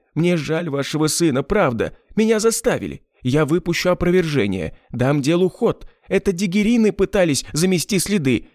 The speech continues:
Если у вас есть враги». «С моими врагами я справлюсь сам. Дай мне пленку, Сардан. Знаешь, ты мне надоел. Раз не хочешь сотрудничать, попробуем иначе».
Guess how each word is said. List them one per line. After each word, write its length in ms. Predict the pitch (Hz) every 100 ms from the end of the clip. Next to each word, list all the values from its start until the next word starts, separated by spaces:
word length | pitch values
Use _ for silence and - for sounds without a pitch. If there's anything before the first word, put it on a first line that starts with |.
| -
Если 360 | 180 202 -
у 80 | 214
вас 220 | 202 -
есть 240 | 185 214 190
враги». 520 | 185 170 226 175 _ _ _
«С 160 | - 92
моими 360 | 87 135 135
врагами 680 | 120 120 110 135 135 117 - _ -
я 200 | 98 104
справлюсь 480 | - 113 104 104
сам. 320 | - 82 71 - _ _ _ _
Дай 280 | 82 101 131
мне 200 | 123 123
пленку, 420 | - 139 104 -
Сардан. 540 | - 95 82 82 65 - _ -
Знаешь, 520 | 95 131 139 85 - _ _
ты 100 | -
мне 140 | 120 120
надоел. 540 | 120 120 104 - - _ _
Раз 260 | - 135 143
не 100 | 139
хочешь 380 | 123 165 131 -
сотрудничать, 760 | 123 165 185 104 - - - _
попробуем 560 | - 151 143 131 127 120
иначе». 500 | - 120 78 - -